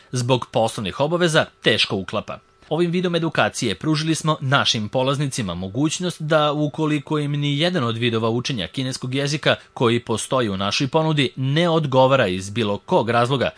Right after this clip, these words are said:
imaju mogućnost sami da predlože ono što bi im bilo prihvatljivo. Specijalni kurs kineskog jezika odvija se u vidu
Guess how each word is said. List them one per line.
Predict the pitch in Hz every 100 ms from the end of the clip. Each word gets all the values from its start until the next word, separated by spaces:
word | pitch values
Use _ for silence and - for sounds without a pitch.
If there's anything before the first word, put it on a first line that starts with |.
| -
imaju | 95 98 135
mogućnost | 160 156 185 - 185 - -
sami | - - 143 180
da | 165 127
predlože | 127 143 170 151 117 -
ono | 110 113 160
što | 160 - 175
bi | 170
im | 165 156 117
bilo | 104 104
prihvatljivo. | 143 135 95 - 95 73 - _ _
Specijalni | - - 160 - 180 160 151
kurs | - 139 113 -
kineskog | 123 110 120 165
jezika | 143 139 147 113 76 _
odvija | 127 139 170 170
se | 165 160
u |
vidu | 147 175 165